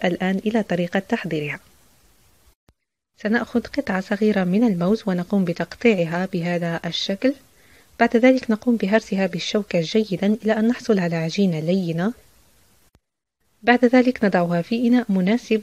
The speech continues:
ونضيف إليها ملعقة كبيرة من زيت الأرغان وملعقة كبيرة من زيت بذور الكتان أو زيت زريعة الكتان.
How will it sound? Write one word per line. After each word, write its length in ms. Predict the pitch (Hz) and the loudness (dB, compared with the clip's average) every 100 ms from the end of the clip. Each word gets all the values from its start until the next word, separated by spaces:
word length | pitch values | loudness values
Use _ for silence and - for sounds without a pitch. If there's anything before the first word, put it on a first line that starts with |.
| 208 | 0
ونضيف 540 | 240 262 214 220 - | 0 2 0 -2 -4
إليها 460 | 240 170 175 170 175 | -4 -2 0 -2 -2
ملعقة 400 | 196 180 165 170 | -2 -2 -4 -6
كبيرة 400 | - 165 185 180 | -6 -4 -2 -2
من 200 | 170 160 | -2 -4
زيت 400 | 190 190 - 170 | -4 -4 -6 -8
الأرغان 580 | 160 160 160 185 220 247 _ _ _ _ _ _ _ _ _ _ _ | -6 -6 -4 0 0 -2 _ _ _ _ _ _ _ _ _ _ _
وملعقة 540 | 214 277 233 175 175 202 | 0 4 4 2 -2 -4
كبيرة 460 | - 180 202 196 | -2 0 0 0
من 220 | 196 170 160 | 0 -2 -2
زيت 300 | 196 202 190 | -2 -2 -4
بذور 420 | 175 175 190 190 220 | -6 -2 -2 -2 -4
الكتان 600 | 220 - 170 185 196 190 170 | -4 -8 -6 -4 -4 -4 -4
أو 120 | 165 | -4
زيت 300 | 175 190 - | -2 -4 -4
زريعة 320 | 190 190 196 196 214 | -4 -2 -2 -4 -10
الكتان. 480 | 208 226 - 185 | -6 -8 -8 -14